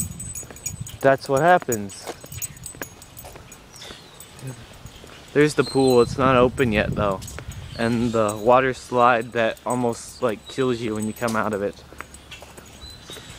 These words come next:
Because it lands you so close to the side of the pool, it's not even funny. They changed the direction you come.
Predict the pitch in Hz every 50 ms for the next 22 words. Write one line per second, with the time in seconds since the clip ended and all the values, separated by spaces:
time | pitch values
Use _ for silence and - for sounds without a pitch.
0 | - - - - 117 - - 131 135 127 123 - - - - - - 131 131 127
1 | - - - - - 120 139 147 156 180 185 170 160 170 160 160 - - 156 160
2 | 151 - - 139 147 147 - - 139 127 120 123 123 - - - 123 123 135 147
3 | 165 156 156 131 120 110 - - 123 139 151 185 208 202 156 143 - - 127 123
4 | 131 143 147 147 147 143 131 120 113 98 92 - - - - - - - - -
5 | - - - - - - - - - - - - - - - 135 131 - 190 190
6 | 185 196 196 202 190 165 156 147 151 156 - - - 139 131 127 123 117 - -
7 | 135 131 135 135